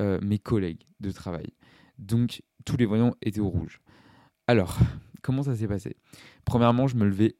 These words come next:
extrêmement tôt pour pouvoir faire mon sport le matin avant d'aller au travail. En soi, c'est pas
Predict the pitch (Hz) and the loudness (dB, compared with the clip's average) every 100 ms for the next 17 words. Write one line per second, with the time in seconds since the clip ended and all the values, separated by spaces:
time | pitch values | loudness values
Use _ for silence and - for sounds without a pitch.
0 | - 127 - - 127 113 104 - 120 143 | -4 -4 -4 -4 0 2 0 0 0 0
1 | _ _ _ - - 117 117 120 123 - | _ _ _ -6 -2 0 4 4 4 -2
2 | - 113 107 101 101 - 120 113 104 98 | -4 0 0 0 -4 0 2 2 2 0
3 | 113 117 - _ 117 110 123 110 101 104 | 0 -2 -4 _ 0 2 0 2 2 4
4 | 117 - _ _ _ - 123 - 95 80 | 2 -2 _ _ _ 0 2 2 -6 -6
5 | - _ _ _ _ _ _ 131 - 170 | -10 _ _ _ _ _ _ 4 6 6
6 | 180 - - 117 - 135 160 | 4 -6 -6 -4 2 2 2